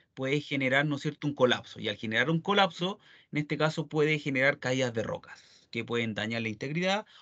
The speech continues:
o pueden dañar, ¿no es cierto?, algún equipo o pueden detener la producción o se puede perder tiempo en extra-, en la extracción de estos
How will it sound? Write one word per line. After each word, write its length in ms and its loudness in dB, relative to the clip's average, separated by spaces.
o 180 0
pueden 580 2
dañar, 380 2
¿no 100 0
es 80 -12
cierto?, 320 -2
algún 220 -2
equipo 580 0
o 580 0
pueden 300 2
detener 320 -2
la 160 0
producción 800 4
o 80 -8
se 140 0
puede 240 4
perder 320 -2
tiempo 380 -4
en 60 2
extra-, 340 -4
en 340 -2
la 120 0
extracción 600 -4
de 240 2
estos 540 -4